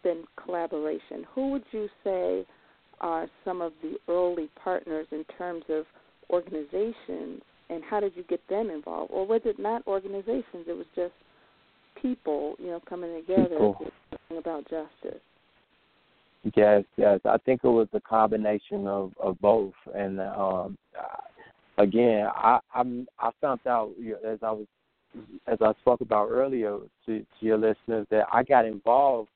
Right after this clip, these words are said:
Speaker 2: because of Rekia Boyd's situation. I only heard about Rekia Boyd's situation 'cause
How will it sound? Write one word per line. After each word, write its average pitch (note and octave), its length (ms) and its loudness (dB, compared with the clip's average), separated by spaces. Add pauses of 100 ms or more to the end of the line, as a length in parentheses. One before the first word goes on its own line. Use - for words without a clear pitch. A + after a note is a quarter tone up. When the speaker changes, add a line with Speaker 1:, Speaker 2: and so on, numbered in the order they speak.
(100)
Speaker 2:
because A2+ 580 0
of A2+ 160 -4
Rekia A2 460 2
Boyd's B2 420 4 (560)
situation. B2 640 2 (100)
I C3 220 6
only C#3 240 0
heard C3+ 300 0
about A2+ 300 -4
Rekia A2 380 -4
Boyd's B2 380 0
situation A2+ 640 0
'cause A2 180 2